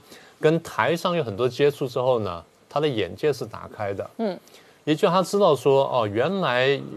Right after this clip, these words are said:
Speaker 1: 人有不同的生活方式，然后社会有不同治理方式，哦，原来做生意是这样做，赚钱是这样做，
Speaker 2: 嗯。
Speaker 1: 赚钱这样赚的。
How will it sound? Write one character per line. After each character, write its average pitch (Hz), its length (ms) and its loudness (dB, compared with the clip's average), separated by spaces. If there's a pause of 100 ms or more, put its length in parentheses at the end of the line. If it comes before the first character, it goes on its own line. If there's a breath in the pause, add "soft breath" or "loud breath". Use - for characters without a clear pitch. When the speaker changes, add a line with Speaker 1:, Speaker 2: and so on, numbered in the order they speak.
(160)
Speaker 1:
人 156 400 0
有 98 140 2
不 190 120 -6
同 151 200 -4
的 151 40 0
生 170 220 -6
活 135 100 2
方 143 240 -4
式， 147 240 -4 (600 soft breath)
然 127 120 2
后 175 60 4
社 196 300 4
会 151 180 2
有 107 80 2
不 170 140 -8
同 135 160 0
治 147 160 -4
理 110 120 -2
方 131 240 -2
式， 127 240 -2 (220 loud breath)
哦， 131 160 2
原 113 220 2
来 165 100 0
做 185 260 2
生 160 260 -2
意 156 100 -2
是 127 160 -8
这 123 100 -6
样 135 140 0
做， 123 200 2
赚 147 280 0
钱 120 160 -6
是 117 80 -6
这 127 100 -2
样 113 100 -2
做， 113 240 0 (140)
Speaker 2:
嗯。 202 180 -6 (120)
Speaker 1:
赚 156 180 4
钱 131 160 -2
这 135 100 -4
样 131 140 0
赚 117 300 0
的。 - 120 -14